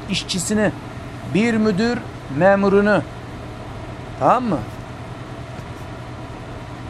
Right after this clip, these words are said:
Yani bu şekilde. Ha, o zaman bu çağrı nedir? Bu çağrıya cevap vermek vaciptir. Doğrusu Müslümanlarla beraber camide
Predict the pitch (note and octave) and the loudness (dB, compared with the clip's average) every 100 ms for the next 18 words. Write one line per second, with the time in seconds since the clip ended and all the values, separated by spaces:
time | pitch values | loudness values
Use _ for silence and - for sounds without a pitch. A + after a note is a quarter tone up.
0 | - - - - - B2 F3 A3+ A#3 E3+ | -12 -12 -12 -10 -6 -2 0 2 2 2
1 | C#3+ A2 - - - D3 G#3+ A3+ F3+ F3 | 2 0 -4 -10 2 6 8 8 8 8
2 | A3 - - - - - - - - - | 6 2 -10 -12 -10 -10 -10 -10 -10 -10
3 | - - A#3+ - F3 D#3+ F3+ A3 F#3+ F#3 | -4 0 0 2 4 4 4 2 2 0
4 | D#3+ G#3+ - E3 D#3 D3+ C#3 F#3 F3+ E3 | 0 -2 0 2 2 2 4 4 4 2
5 | E3+ G3 D#3 C3 - - A2+ G#2 G2+ - | 4 6 6 4 0 -6 -6 -4 -6 -10
6 | - - - C3 C#3+ D3 D3 - F3+ A3+ | -10 -10 -2 4 6 6 2 4 6 6
7 | A3 - - - - D3 - D#3 D3+ D#3 | 4 -4 -12 -10 -4 -2 -2 2 4 6
8 | F3+ F#3+ E3+ D3 D3 C3+ C3 C3 A#2 D#3 | 8 8 6 6 6 6 2 0 6 8
9 | F#3 F#3 E3+ D#3 D3 | 8 4 4 6 6